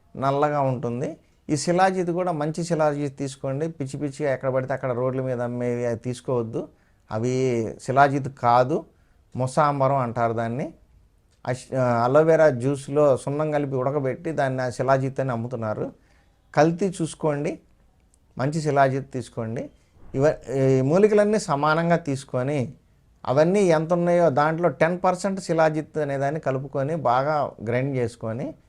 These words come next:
ఉదయము సాయంత్రం ఒక అర స్పూను, హాఫ్ స్పూన్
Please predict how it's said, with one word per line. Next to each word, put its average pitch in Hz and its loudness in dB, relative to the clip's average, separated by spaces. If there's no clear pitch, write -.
ఉదయము 185 6
సాయంత్రం 165 0
ఒక 143 0
అర 151 6
స్పూను, 170 0
హాఫ్ 170 2
స్పూన్ 175 -4